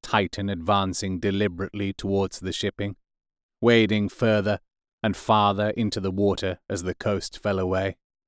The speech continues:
Then, far away beyond the crouch, came another,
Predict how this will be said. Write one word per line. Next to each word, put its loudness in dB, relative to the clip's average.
Then, 6
far 6
away 8
beyond 2
the -2
crouch, -2
came 6
another, 2